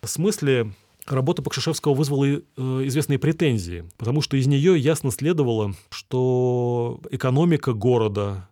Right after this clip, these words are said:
промышленность Ленинграда в значительной степени обязана дореволюционному периоду, капиталистической экономике, частной собственности.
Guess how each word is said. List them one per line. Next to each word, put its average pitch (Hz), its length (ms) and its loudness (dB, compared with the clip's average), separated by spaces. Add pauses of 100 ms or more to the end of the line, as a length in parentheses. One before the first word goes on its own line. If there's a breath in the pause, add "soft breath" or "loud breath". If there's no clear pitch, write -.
(120)
промышленность 131 680 0
Ленинграда 113 560 0
в 95 40 -8
значительной 113 460 -2
степени 127 400 -4
обязана 110 560 -2
дореволюционному 107 680 -4
периоду, 117 540 -4
капиталистической 120 920 -4
экономике, 110 720 -4
частной 123 400 0
собственности. 101 800 -4